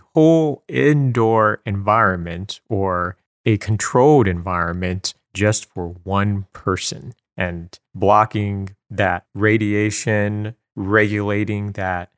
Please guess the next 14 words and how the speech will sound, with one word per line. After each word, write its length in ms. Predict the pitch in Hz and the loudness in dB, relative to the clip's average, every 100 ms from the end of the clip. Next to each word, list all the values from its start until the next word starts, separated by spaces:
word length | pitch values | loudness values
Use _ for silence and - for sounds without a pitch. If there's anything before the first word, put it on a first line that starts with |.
| _ | _
five 360 | - 107 110 104 | 2 4 4 0
hundred 480 | 98 - 107 107 101 | -4 -2 -2 -2 -4
degree 400 | 104 - 107 104 | -4 -2 0 -2
Fahrenheit 800 | - - 101 104 90 101 101 - | -4 -2 2 0 0 -4 -4 -8
temperature 560 | - 98 107 - 107 | -6 -2 -2 -2 -6
delta 500 | 92 104 101 101 - | 0 0 0 -2 -6
on 560 | 98 101 101 95 87 87 | -4 -4 -4 -8 -12 -14
the 140 | 90 92 | -16 -6
sun 500 | - - 110 110 113 | -2 0 2 0 -2
side 640 | - - 101 101 104 101 | -6 -2 -2 0 -4 -6
and 120 | 95 | -10
the 60 | 87 | -8
shade 520 | - - 107 104 101 | -6 0 2 2 0
side, 640 | - - 98 101 101 101 | -2 2 4 4 0 -4